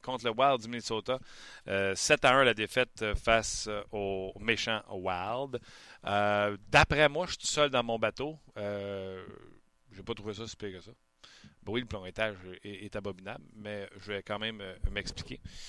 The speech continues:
Euh, sur ce sujet, on parlait également de Bre-, Charlie Coyle. Il est gros, il est grand.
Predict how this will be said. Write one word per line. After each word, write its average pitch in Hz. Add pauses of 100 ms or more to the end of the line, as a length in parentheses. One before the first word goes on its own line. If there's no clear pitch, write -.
(380)
Euh, 101
sur 110
ce 113
sujet, 123
on 135
parlait 127
également 123
de 117
Bre-, 127
Charlie 180
Coyle. 214 (340)
Il 139
est 311
gros, 381 (200)
il 151
est 381
grand. 381